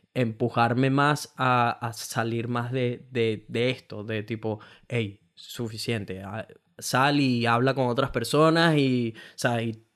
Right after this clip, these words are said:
tómate una birra o qué sé yo, o, o comparte una comida con alguien".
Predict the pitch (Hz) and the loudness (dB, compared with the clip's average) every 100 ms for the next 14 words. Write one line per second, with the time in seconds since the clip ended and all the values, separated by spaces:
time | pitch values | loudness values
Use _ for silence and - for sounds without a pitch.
0 | _ _ 127 117 127 131 127 120 120 127 | _ _ -2 0 0 2 2 2 2 2
1 | 131 131 156 170 160 143 120 117 139 135 | 2 6 8 8 8 4 2 -2 -2 2
2 | 151 156 147 127 123 110 120 120 110 - | 6 6 6 6 4 2 2 2 0 -4
3 | 120 117 120 113 127 135 131 120 135 135 | -4 0 0 0 -2 -2 0 0 0 0
4 | 127 120 143 165 156 147 147 135 | -2 0 2 4 4 4 2 0